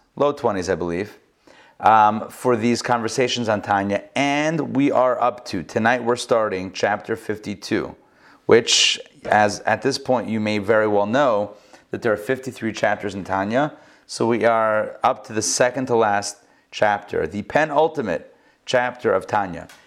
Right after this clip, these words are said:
And boy, is this chapter a doozy. There's so much to talk about. I want to give a quick introduction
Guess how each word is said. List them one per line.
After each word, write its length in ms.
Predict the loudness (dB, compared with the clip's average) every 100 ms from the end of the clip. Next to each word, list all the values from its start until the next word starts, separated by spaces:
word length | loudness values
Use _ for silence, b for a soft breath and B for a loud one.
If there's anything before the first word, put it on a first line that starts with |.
| B B
And 240 | -2 -2
boy, 380 | 0 0 2 0
is 240 | -4 -6 -4
this 180 | -6
chapter 640 | 0 0 0 -2 -2 -2 0
a 380 | 0 2 -2 -8
doozy. 640 | -6 -4 -4 -4 -10 -12 b b b
There's 160 | -8
so 220 | -2 0 0
much 200 | -2 -4
to 60 |
talk 320 | 0 2 2
about. 400 | 0 0 2 -2 B B B
I 60 | 0
want 240 | 4 6
to 40 | 4
give 360 | 2 2 2
a 80 | -2
quick 340 | -4 -2 -2 -2
introduction 800 | -2 0 0 0 -2 -4 -4